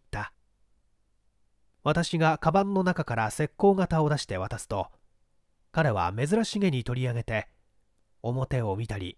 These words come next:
裏を返したりしていたが、「これは立派なもんだ。よくできましたね。これと同じ靴は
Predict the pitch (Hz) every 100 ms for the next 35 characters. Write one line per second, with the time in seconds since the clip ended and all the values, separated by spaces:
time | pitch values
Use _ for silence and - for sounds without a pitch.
0 | _ 139 196 147 104 - 156 110 95 90
1 | - 101 92 90 71 - _ _ _ _
2 | _ _ _ _ _ _ _ _ _ _
3 | - 127 202 247 302 359 370 349 330 -
4 | 320 359 359 285 160 - - - _ _
5 | _ _ _ _ - - 359 330 285 269
6 | 294 285 226 294 277 151 - - _ _
7 | _ _ _ _ _ _ - 127 180 180
8 | 180 185 143 196 196 190 - - 180 -